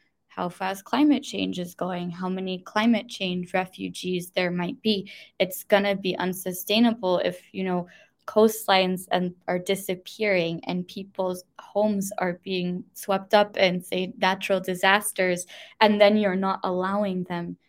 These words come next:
to transit to somewhere to be safe. I don't see how that's gonna be physically sustainable in the future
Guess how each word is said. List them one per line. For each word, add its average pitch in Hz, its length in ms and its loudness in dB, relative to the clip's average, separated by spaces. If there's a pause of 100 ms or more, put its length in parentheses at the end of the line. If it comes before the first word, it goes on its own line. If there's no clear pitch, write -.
(220)
to - 160 0
transit 202 800 -4
to - 160 -10
somewhere 196 560 -2
to 190 120 -8
be 180 220 -10
safe. 208 460 -2 (360)
I 226 100 10
don't 233 220 4
see 233 240 0
how 196 220 0
that's 185 480 -2 (680)
gonna 202 260 4
be 180 160 -8
physically 190 640 -8
sustainable 185 1040 -4
in 190 180 -2
the 180 100 -2
future 180 720 -6